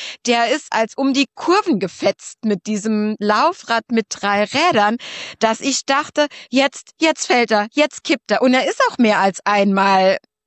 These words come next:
gekippt. Aber es hat ihm wahnsinnige Freude bereitet und er hat das so schrecklich gerne gemacht. Und um über sich hinauszuwachsen, durfte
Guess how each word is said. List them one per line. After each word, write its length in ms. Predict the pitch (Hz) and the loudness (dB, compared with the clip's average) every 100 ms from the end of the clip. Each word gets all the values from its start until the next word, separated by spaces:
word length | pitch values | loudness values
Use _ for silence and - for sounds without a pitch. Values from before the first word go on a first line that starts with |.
| _ | _
gekippt. 680 | - 240 - 262 220 - - - _ _ _ - - - | -4 -4 0 0 0 -14 -16 -16 _ _ _ -20 -16 -4
Aber 420 | 226 247 302 330 - - | 0 2 2 0 -2 -4
es 200 | 240 285 | -2 -2
hat 140 | 269 | -2
ihm 160 | 285 285 - | -4 -6 -8
wahnsinnige 640 | 254 247 415 285 277 - 240 | -2 0 0 0 -2 -2 -6
Freude 500 | - - 277 311 240 | -8 -2 0 2 0
bereitet 640 | 220 180 175 208 196 - | 0 0 -2 -2 -6 -4
und 160 | 196 180 | -4 -2
er 180 | 156 269 | -2 -2
hat 160 | - | -2
das 160 | 202 - | -2 -2
so 120 | 247 | -4
schrecklich 560 | - - 311 - 285 - | -4 -2 -4 -4 -8 -4
gerne 320 | 269 262 240 196 | -2 0 0 -2
gemacht. 400 | 175 180 190 - | -2 -2 -4 -2
Und 200 | 214 214 - - - | -2 -2 -8 -14 0
um 280 | 339 370 254 | 0 2 0
über 280 | 311 294 320 | 0 0 -2
sich 180 | 285 | -4
hinauszuwachsen, 1000 | - 233 277 403 - - 185 202 - 220 190 | -2 0 2 0 -4 -6 -2 -2 -2 -4 0
durfte 320 | 220 - | 0 -2